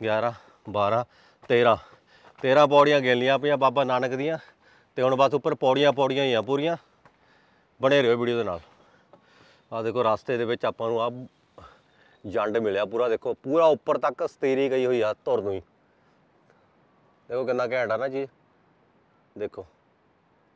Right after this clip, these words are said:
ਘੈਂਟ ਚੀਜ਼ ਆ ਪੂਰਾ। ਆਹ ਜਿਹੜਾ ਬੂਟਾ ਆਪਾਂ ਦੇਖਿਆ ਨਾ ਹੁਣ ਇਸ time, ਜਿਹੜਾ ਵੱਡਾ ਜਿਹਾ ਦਰਖਤ ਉੱਪਰ ਨੂੰ ਗਿਆ ਹੋਇਆ ਲੰਬਾ ਲੰਬਾ, ਇਹਦਾ ਨਾਮ ਹੈਗਾ the mighty kauri।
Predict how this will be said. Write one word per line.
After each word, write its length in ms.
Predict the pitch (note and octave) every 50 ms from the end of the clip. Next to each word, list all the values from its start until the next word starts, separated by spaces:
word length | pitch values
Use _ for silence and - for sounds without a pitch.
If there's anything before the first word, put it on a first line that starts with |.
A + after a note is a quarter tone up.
| _ _ _ _ _ _ _ _ _ _ _ _ _ _ _ _ _ _ _ _ -
ਘੈਂਟ 200 | A#2 A2+ G#2+ G2+
ਚੀਜ਼ 200 | - A#2+ A#2 A#2
ਆ 60 | A2+
ਪੂਰਾ। 220 | F2 F#2+ F#2+ G#2+ G2+ _ _ _ _ -
ਆਹ 140 | A2 B2+ C#3
ਜਿਹੜਾ 140 | D#3 E3 E3
ਬੂਟਾ 320 | C#3 C3+ C#3+ - - E3+
ਆਪਾਂ 240 | E3 D3 - D#3+ D3+
ਦੇਖਿਆ 340 | C3+ C#3 C3 - - D#3 D3+
ਨਾ 80 | E3
ਹੁਣ 140 | F3+ F3+ F3
ਇਸ 120 | D#3+ D3 -
time, 280 | _ - D3+ D3 D3
ਜਿਹੜਾ 180 | D3 C#3 D3+ D#3+
ਵੱਡਾ 340 | C#3+ D3+ C#3 G2+ A#2 A2+ A#2+
ਜਿਹਾ 120 | C3 C#3
ਦਰਖਤ 320 | A#2+ B2 A#2+ A2+ A2 -
ਉੱਪਰ 220 | C3+ G#2 - - B2
ਨੂੰ 140 | B2 B2 G#2+
ਗਿਆ 120 | A2+ A2
ਹੋਇਆ 160 | G#2+ A2+ A#2+
ਲੰਬਾ 240 | A#2 A2+ G#2+ G#2 A2+
ਲੰਬਾ, 300 | A#2 A#2+ A#2+ C3+ C#3 C#3 - A2+
ਇਹਦਾ 160 | A#2 B2 C3+
ਨਾਮ 180 | C3+ C3 B2+
ਹੈਗਾ 180 | B2 B2 B2 C#3
the 120 | C3+ D3+
mighty 380 | C#3+ C#3 B2 A#2 A#2+ - - D#3
kauri। 340 | C#3+ - C3 A#2 A2+ G#2+